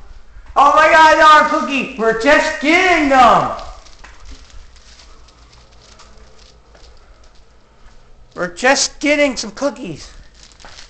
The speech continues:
Here, have some cookies. Here, have some. Have some. Here, have a box.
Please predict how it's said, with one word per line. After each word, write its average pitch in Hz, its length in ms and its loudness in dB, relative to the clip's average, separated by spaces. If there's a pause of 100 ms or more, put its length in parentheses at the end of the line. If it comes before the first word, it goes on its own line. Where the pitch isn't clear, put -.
(260)
Here, 202 400 -2
have 254 140 2
some 233 100 -12
cookies. 156 500 -12 (400)
Here, 262 140 0
have 247 180 0
some. 170 160 -14 (500)
Have 226 120 -6
some. 143 140 -18 (1900)
Here, 220 160 -4
have 262 320 0
a 240 40 -8
box. - 540 -4